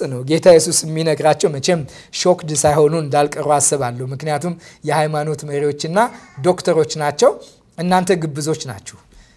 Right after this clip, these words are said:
ትንቢት የተነገረው ስለ እናንተ ነው። እናንተ የትንቢት ፍጻሜ ናችሁ እና ኢሳይያስ የተናገረው ነገር በቀጥታ የእናንተ ዲስክሪፕሽን ነው፣ መግለጫ ነው" ብሎ ነው ጌታ ኢየሱስ የተናገራቸው። እና በጣም አስፈሪ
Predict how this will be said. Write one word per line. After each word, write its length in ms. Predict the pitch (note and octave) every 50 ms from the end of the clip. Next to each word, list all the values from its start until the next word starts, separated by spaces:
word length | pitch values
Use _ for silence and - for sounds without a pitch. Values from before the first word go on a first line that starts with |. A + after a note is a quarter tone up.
| _ _ _ _ _ _ -
ትንቢት 340 | F#3 F#3+ G3 F#3 A3+ F3+ -
የተነገረው 600 | E3 - F3+ E3+ E3+ E3 D#3+ D#3 F#3 F#3 G3+ G#3 G3
ስለ 180 | - - F3 E3
እናንተ 360 | D#3+ D#3 D3 C3+ C3 C3 - A#2+ -
ነው። 120 | - - - _ _ _ _ _ -
እናንተ 400 | E3+ F#3+ G#3 A3+ A3 A3 G#3+ - A3+ G#3
የትንቢት 520 | F3+ E3+ E3 - G3 G3 F#3+ C4 C4+ B3+ - - - - _
ፍጻሜ 440 | - - F#3+ F#3 - G3+ E3+ D3+ C#3+ C#3 B2+
ናችሁ 340 | A#2+ G2+ G#2 - - - - _ _ _ _ _ _ -
እና 140 | F3 G3+ A#3 B3+ C#4+ D#4 - - - _ _ _
ኢሳይያስ 500 | F3+ E3+ F3 G#3+ G3 G3+ G3+ G#3+ G#3 G3+ G#3
የተናገረው 600 | G3 - G3+ G3 G3+ G3 G3 F3+ G#3 G#3 A3 A3+
ነገር 260 | A#3+ A#3+ B3 D4 B3 G3+ D#3+
በቀጥታ 560 | C#3 F#3+ G#3 - - C4 - - - - - D4+ - - - - _ _ -
የእናንተ 520 | E3 F#3+ G3+ G3 G3+ G3+ A3 A3+ A#3+ - - C4+ C#4 G3+ C#3 C3
ዲስክሪፕሽን 720 | D3+ G#3 G3+ - - - G#3 G#3+ G#3 G3+ - - F#3 D#3+
ነው፣ 120 | C#3+ B2 A#2 A#2+
መግለጫ 460 | C#3 F3 G#3 F#3+ G#3 G3+ F#3 F3+ - - E3+ D3
ነው" 140 | C3 B2 A#2 - - - - - E3+
ብሎ 200 | D#3 - A#3 A#3 G#3+ F#3+
ነው 120 | E3+ D3+
ጌታ 240 | C3+ D3+ D#3 - E3 D#3
ኢየሱስ 320 | D#3 D3+ C#3+ - D3+ C#3 - - - - - - -
የተናገራቸው። 840 | D3+ D#3 D#3 - D#3+ D3 C3+ C3 C3 C3 C3 B2 B2+ B2 - D3+ D3
እና 160 | D3+ D#3 D#3+ D#3 D#3 D3+ - - - _ _ -
በጣም 300 | C3 C#3 C#3 - - C#3+ C#3
አስፈሪ 380 | C#3 C3 - - - B2+ A#2